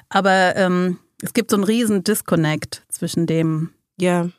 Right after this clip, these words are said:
Speaker 1: was war und was in seinem Gehirn war. Aber
Speaker 2: <laughs>
Speaker 1: anyhow. Du hast ja schon angefangen, also dass du gesagt hast, es ist ein langer Weg von, von da, da bis hierher. Und,
Speaker 2: Ja.
Speaker 1: ähm, ich fänd's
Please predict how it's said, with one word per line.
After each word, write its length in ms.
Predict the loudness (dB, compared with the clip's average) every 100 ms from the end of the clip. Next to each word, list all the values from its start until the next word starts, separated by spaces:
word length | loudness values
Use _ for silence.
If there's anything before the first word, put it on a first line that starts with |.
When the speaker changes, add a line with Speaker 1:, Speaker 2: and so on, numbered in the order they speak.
| _ _ _ _ _
Speaker 1:
was 260 | -8 -6 -4
war 380 | -2 0 -2 -4
und 240 | -6 -6
was 180 | -6 -6
in 160 | -6 -4
seinem 580 | -6 -6 -6 -8 -10 -14 _ _ -20 -20 -16
Gehirn 400 | -12 -10 -10 -10
war. 180 | -10 -12 -4
Aber 280 | -2 -2 -4 -6
Speaker 2:
<laughs> 100 | -6
Speaker 1:
anyhow. 460 | -2 0 0 -2 -4 -10 -16 -16 -10 -4 -4 -2 -4 -8 -2
Du 140 | 0 2
hast 260 | 2 0 -12 _
ja 180 | -2 0
schon 180 | 0 -2
angefangen, 540 | -2 -2 0 0 0 -2
also 180 | -2
dass 160 | 0 0
du 80 | 0
gesagt 240 | 0 0
hast, 140 | 0 -2
es 100 | 0
ist 60 |
ein 60 | 2
langer 300 | 2 2 0
Weg 280 | 0 -2 -2
von, 340 | -2 0 0
von 260 | 0 2 2
da, 80 | 0 -2 -8 _ 0
da 280 | 2 2 -4 -8
bis 180 | -10 -4
hierher. 560 | -2 0 2 2 -2 -4
Und, 160 | 0 2
Speaker 2:
Ja. 160 | 2 0 0 2
Speaker 1:
ähm, 260 | 2 0 -4 -6
ich 160 | -6 -4
fänd's 360 | -2 -2 -4